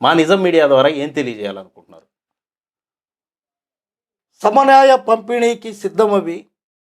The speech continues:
Speaker 2: మాలా మాదిగలు కలిసి వచ్చి పంపిణీ జరిగితే ఐక్యమవుతాం. మనం సాధించుకోవాల్సిన అంశాలు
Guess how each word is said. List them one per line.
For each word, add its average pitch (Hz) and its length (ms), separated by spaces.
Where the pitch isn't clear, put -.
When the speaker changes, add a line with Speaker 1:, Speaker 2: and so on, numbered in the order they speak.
Speaker 2:
మాలా 196 300
మాదిగలు 190 460
కలిసి 160 320
వచ్చి 160 240
పంపిణీ 156 420
జరిగితే 131 560
ఐక్యమవుతాం. 170 600
మనం 165 200
సాధించుకోవాల్సిన 180 920
అంశాలు 156 360